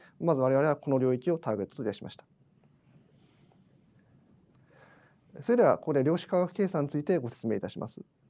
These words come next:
量子化学計算とは、原子や電子の振る舞いを計算することで、分子構造、材料の性質、反応性を、えー、分析するシミュレーションになります。例えば、左の図にありますように、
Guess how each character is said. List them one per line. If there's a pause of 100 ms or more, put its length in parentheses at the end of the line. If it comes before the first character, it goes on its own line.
(640)
量
子
化
学
計
算
と
は、 (380)
原
子
や
電
子
の
振
る
舞
い
を
計
算
す
る
こ
と
で、 (320)
分
子
構
造、 (120)
材
料
の
性
質、
反
応
性
を、 (140)
え
ー、
分
析
す
る
シ
ミ
ュ
レ
ー
シ
ョ
ン
に
な
り
ま
す。 (1120)
例
え
ば、
左
の
図
に
あ
り
ま
す
よ
う
に、